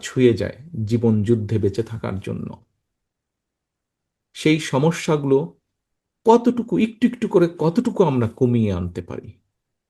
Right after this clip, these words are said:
একটু একটু করে কতটুকু আমরা মানুষকে স্বস্তি দিতে পারি, আসুন আমরা কম্পিটিশন করি সেই পরিকল্পনাগুলো গ্রহণ করার জন্য। এবং শুধু গ্রহণ না, দেশের জনগণ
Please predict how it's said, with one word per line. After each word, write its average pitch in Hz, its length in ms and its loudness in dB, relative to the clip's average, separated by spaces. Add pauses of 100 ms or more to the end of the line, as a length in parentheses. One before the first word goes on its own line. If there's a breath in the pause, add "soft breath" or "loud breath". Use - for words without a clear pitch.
(320)
একটু 190 360 2
একটু - 260 -2
করে 196 180 8 (140)
কতটুকু 170 480 4
আমরা 156 320 2
মানুষকে 131 500 0 (600)
স্বস্তি - 560 2
দিতে 101 240 -2
পারি, 85 280 -6 (600)
আসুন 220 360 0
আমরা 98 300 0
কম্পিটিশন 143 680 -2
করি 110 260 -2 (800)
সেই 143 280 -2 (100)
পরিকল্পনাগুলো 117 800 0
গ্রহণ 95 360 0
করার 80 320 -10
জন্য। - 220 -12 (460)
এবং 110 240 0
শুধু 110 300 -6
গ্রহণ 127 460 4
না, 85 120 -4 (1040)
দেশের 107 400 0
জনগণ 131 500 4